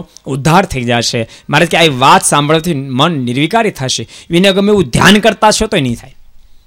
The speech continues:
તો મનમાં એક શંકા, હમણાં ધ્યાનનું પ્રતિપાદન કર્યું, હમણાં પાછું ના પાડો છો. પણ કહેવાનો મારો મતલબ, ધ્યાન કદાચ કોઈ કરતો હશે, પરંતુ મારની નિષ્ઠા વગેરે વગેરે એને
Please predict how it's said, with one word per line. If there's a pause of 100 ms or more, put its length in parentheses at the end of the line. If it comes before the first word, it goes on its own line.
(680)
તો
મનમાં
એક
શંકા,
હમણાં
ધ્યાનનું
પ્રતિપાદન
કર્યું,
હમણાં
પાછું
ના
પાડો
છો. (800)
પણ
કહેવાનો
મારો
મતલબ, (720)
ધ્યાન
કદાચ
કોઈ
કરતો
હશે, (520)
પરંતુ (460)
મારની
નિષ્ઠા
વગેરે
વગેરે
એને